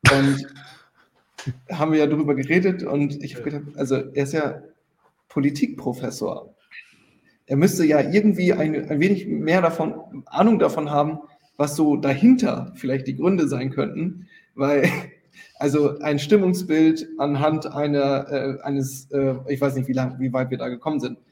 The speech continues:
Speaker 1: Halbfinales, glaub ich, äh, bei der W M zweitausendsechs zu machen, hm, find ich für einen Politikwissenschaftler schon, äh, bisschen fragwürdig,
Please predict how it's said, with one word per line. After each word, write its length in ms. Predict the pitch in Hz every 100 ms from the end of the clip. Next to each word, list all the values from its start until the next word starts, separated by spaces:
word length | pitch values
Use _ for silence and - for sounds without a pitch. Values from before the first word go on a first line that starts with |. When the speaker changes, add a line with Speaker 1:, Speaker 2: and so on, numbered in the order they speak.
| _ -
Speaker 1:
Halbfinales, 580 | 180 180 135 127 135 -
glaub 200 | 131 147
ich, 200 | 143 - _ _ -
äh, 200 | 143 135
bei 160 | 135
der 240 | 135 117 - -
W 200 | 131 143
M 300 | 147 180 180
zweitausendsechs 920 | - 135 135 135 131 160 - - - _ _ _ _ -
zu 180 | - 135
machen, 600 | 131 131 151 185 - - _ _ _ _ _ -
hm, 580 | 135 131 131 - - - 143
find 380 | - - 180 180
ich 140 | -
für 100 | 175
einen 160 | 156 -
Politikwissenschaftler 1600 | 151 180 - - - - _ - 160 160 160 165 160 160 151 143
schon, 480 | - 160 151 147
äh, 320 | 143 143 143 143 - - _
bisschen 580 | - 143 147 139 139 139 _ _
fragwürdig, 760 | - 151 151 139 123 131 -